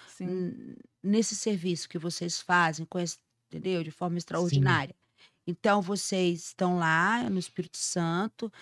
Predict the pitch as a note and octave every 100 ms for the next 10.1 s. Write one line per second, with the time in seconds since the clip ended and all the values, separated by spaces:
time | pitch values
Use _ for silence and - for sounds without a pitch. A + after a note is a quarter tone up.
0 | - - F3+ F3+ F3+ E3+ E3+ - E3+ E3+
1 | E3+ E3+ E3 - E3 - D#3 E3 F3 F3
2 | - D#3 C#3 D#3+ F#3 G3+ G#3 - - -
3 | G#3 G#3 G3 G#3 - - - - B3+ C4
4 | D4+ C4 - - _ - C4 A3+ D4+ C#4+
5 | C#4+ - C4 G3 D#3+ D3+ - - F#3 E3+
6 | G3+ G3+ G#3+ A3+ G3+ F#3 D#3 D3 E3+ D3
7 | _ _ _ - F3+ F3 E3 D#3+ F#3 F3+
8 | - F#3 - F3 F#3+ G#3 G3 G3 F#3 D#3+
9 | C#3 C#3 D#3 C#3+ F3 - E3 C#3 - -